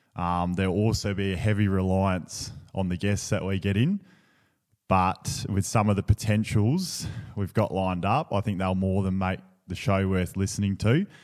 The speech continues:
And luckily for me, we're starting off with an absolute bang because the person I'm looking at right now sitting across from me, who I'll introduce shortly, is going to be an absolute treat to start you off. Um,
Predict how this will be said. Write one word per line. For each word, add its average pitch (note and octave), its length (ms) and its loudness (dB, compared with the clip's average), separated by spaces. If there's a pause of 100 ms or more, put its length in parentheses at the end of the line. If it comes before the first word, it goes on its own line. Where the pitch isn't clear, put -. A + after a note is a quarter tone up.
(420)
And G2 160 2
luckily G2+ 480 0
for F#2 200 -4
me, G2 480 2
we're G2+ 200 0
starting F#2 520 0
off F#2 260 -2
with F2 140 -2
an F#2 40 0
absolute F2+ 480 -2
bang F#2 300 0
because E2+ 260 -4
the F2 80 -6
person F#2+ 540 2
I'm E2+ 300 -2
looking F#2 280 -2
at F2 140 -4
right F2+ 260 -4
now F#2 220 -4
sitting F2+ 260 -6
across F#2 360 -2
from F#2+ 180 -4
me, A2 400 -2
who G2+ 160 2
I'll G2 60 2
introduce F#2+ 380 -2
shortly, G2 680 -2 (140)
is F2+ 160 -10
going F#2+ 180 0
to F#2 80 -2
be F2 160 0
an E2+ 80 -4
absolute F2 560 -4 (460)
treat F#2+ 400 0
to F2 100 -6
start E2+ 380 -4
you E2+ 100 -4
off. F2 400 -2 (100)
Um, F#2 540 0